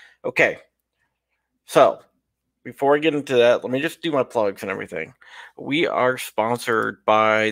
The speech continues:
the wonderful people at Mantis X. Mantis X makes some incredible shooting supplies that is incredible. It's a training program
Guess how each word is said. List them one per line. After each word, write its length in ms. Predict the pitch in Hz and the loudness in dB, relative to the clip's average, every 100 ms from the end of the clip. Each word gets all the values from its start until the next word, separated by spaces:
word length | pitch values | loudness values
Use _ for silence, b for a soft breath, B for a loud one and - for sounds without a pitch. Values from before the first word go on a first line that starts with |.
| 107 | -2
the 240 | 104 101 | -4 -4
wonderful 720 | 104 104 110 123 120 120 117 | -6 -8 -6 -2 -2 -2 -6
people 720 | 110 120 117 - 113 113 110 - | -6 -14 -10 -2 0 2 0 -4
at 440 | - 110 113 90 - | -8 -4 -2 -4 -10
Mantis 560 | 120 120 120 117 113 - | -10 -4 -4 -2 -6 -6
X. 320 | 117 113 - 117 | -8 -8 -8 -8
Mantis 480 | 123 120 123 113 - | -6 -4 -6 -8 -10
X 380 | 120 113 - - _ b b | -8 -8 -10 -20 _ b b
makes 340 | - 120 120 - | -10 -8 -8 -8
some 340 | 120 110 107 _ - | -6 -6 -10 _ -20
incredible 760 | 113 - - 143 139 127 123 | -20 -18 -6 4 4 4 0
shooting 420 | 117 - 131 117 | -2 -4 -6 -6
supplies 720 | 113 - 117 107 110 117 - - _ _ _ _ _ _ | -10 -8 2 4 4 0 -6 -20 _ _ _ _ _ _
that 460 | 90 113 113 107 _ _ _ _ _ - | -4 -2 -2 -4 _ _ _ _ _ -8
is 500 | 113 110 110 - - _ _ _ _ | -6 -6 -10 -16 -20 _ _ _ _
incredible. 520 | 110 - 139 107 92 | -16 0 0 0 -6
It's 160 | - - | -8 -8
a 40 | |
training 640 | 123 151 139 147 160 160 - _ _ | -4 -2 0 -2 -4 -6 -12 _ _
program 640 | 143 127 117 117 113 123 | 2 2 2 0 0 -4